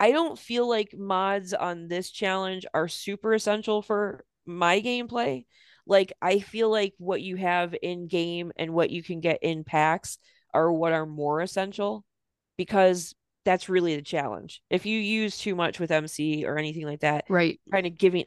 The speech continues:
Speaker 1: up that challenge portion of it. So it's nice to utilize what is in game to help you, like the toys, like the slide, the toddler slide, that bumps up movement really fast. Um, the tent,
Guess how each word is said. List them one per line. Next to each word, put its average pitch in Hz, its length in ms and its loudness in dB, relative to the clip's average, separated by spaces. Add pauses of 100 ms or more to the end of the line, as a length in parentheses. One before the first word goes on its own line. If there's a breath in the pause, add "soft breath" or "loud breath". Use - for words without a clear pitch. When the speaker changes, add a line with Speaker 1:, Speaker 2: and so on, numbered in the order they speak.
Speaker 1:
up 151 240 4
that 135 200 2
challenge 156 520 0 (100)
portion 160 380 -4
of 90 100 -4
it. 67 180 -4 (760 soft breath)
So - 100 4
it's 190 140 0
nice 220 300 2
to 226 60 0
utilize 185 600 2
what 165 140 0
is 196 180 8
in 156 200 -2
game 147 420 -4 (320 soft breath)
to 180 80 4
help 165 220 6
you, 160 80 4
like 165 140 4
the 196 100 6
toys, 180 540 4 (260 loud breath)
like 202 140 4
the 202 120 2
slide, 190 480 2
the 170 80 -2
toddler 190 440 -4
slide, 208 440 -2
that 175 320 0
bumps 208 240 -4
up 202 140 -2
movement 170 420 -6
really 165 260 -2
fast. - 520 -6 (600)
Um, 156 640 2 (540)
the 175 360 6
tent, 196 520 0